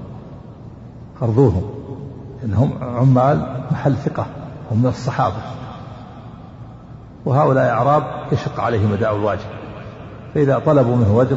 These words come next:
قالوا إنهم يظلموننا، فقال النبي صلى الله عليه وسلم: "أرض مصدقيكم". فقال جرير رضي الله عنه: "ما صدر عني مصدق بعد ما سمعت هذا من رسول الله إلا وهو عني راض،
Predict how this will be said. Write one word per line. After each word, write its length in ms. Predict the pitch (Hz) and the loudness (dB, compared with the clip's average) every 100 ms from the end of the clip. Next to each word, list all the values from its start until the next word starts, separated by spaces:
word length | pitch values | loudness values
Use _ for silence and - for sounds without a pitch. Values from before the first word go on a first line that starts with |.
| - | 2
قالوا 200 | 135 120 | 4 6
إنهم 140 | 107 | 6
يظلموننا، 520 | 113 107 110 98 87 | 6 6 6 4 2
فقال 300 | 104 135 147 | -2 2 4
النبي 280 | 131 113 110 | 4 2 0
صلى 80 | 107 | -2
الله 40 | |
عليه 100 | - | -4
وسلم: 60 | 131 | 0
"أرض 220 | 170 135 | 0 2
مصدقيكم". 680 | 117 113 113 101 113 101 - - - - - - - - - - - - - - - - - - - - - - - | 0 0 -4 -4 -6 -8 -12 -14 -16 -16 -16 -16 -16 -16 -16 -18 -18 -18 -18 -18 -18 -18 -18 -18 -18 -18 -18 -12 -10
فقال 340 | - 165 156 | 2 4 6
جرير 340 | 123 120 117 117 - - - - | 6 4 2 0 -8 -10 -10 -8
رضي 160 | 104 104 | -6 -4
الله 140 | 95 | -2
عنه: 180 | 98 113 | 0 4
"ما 160 | 151 | 4
صدر 300 | 165 165 139 | 6 6 6
عني 300 | 127 131 120 | 6 4 4
مصدق 500 | 110 113 139 113 160 180 - - - - - - | 2 2 -2 0 -2 -2 -10 -12 -12 -14 -14 -2
بعد 200 | 110 107 107 110 - - | 0 2 -2 -4 -4 -2
ما 60 | |
سمعت 260 | 117 127 110 113 120 117 - | 0 0 0 -2 -6 -8 0
هذا 180 | 120 110 | 2 2
من 60 | 104 | 0
رسول 300 | 101 120 113 | -2 -2 -2
الله 140 | 110 | 2
إلا 220 | 160 135 | 2 4
وهو 160 | 156 156 | 4 4
عني 280 | 151 - - | 2 2 2
راض، 160 | 139 | -2